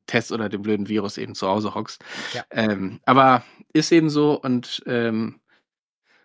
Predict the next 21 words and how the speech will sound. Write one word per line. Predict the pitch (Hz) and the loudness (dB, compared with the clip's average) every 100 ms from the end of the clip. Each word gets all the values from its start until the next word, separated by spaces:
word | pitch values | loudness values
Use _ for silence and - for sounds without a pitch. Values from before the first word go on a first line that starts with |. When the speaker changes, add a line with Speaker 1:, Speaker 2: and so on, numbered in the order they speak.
| _ _ - - - _ _ _ _ _ - | _ _ -20 -20 -20 _ _ _ _ _ 4
Speaker 2:
War | 180 | 6
Speaker 1:
was | 208 | 6
Speaker 2:
nicht, | - | 4
Speaker 1:
immer | 131 | 4
Speaker 2:
war, | 147 196 190 | 6 6 6
war | 170 196 | 6 4
jetzt | 175 | 4
auch | 180 175 | 2 2
nicht | 160 | 2
so | - 165 151 151 | 4 6 6 4
das | 131 - | 0 -2
Highlight. | 101 87 87 - | -8 -8 -14 -4
Ähm, | 147 151 147 147 107 135 | 2 2 2 -2 -4 4
war, | 165 175 175 165 85 55 55 60 64 | 8 8 8 4 -2 -14 -18 -18 -6
ich | 156 139 | -4 0
sag | 190 | 2
mal, | 156 | 4
war | 127 175 | 6 6
mit | 175 | 6
Ansage, | 147 156 185 190 190 196 214 | 2 2 2 6 6 6 4
ne? | 190 160 208 | 4 4 2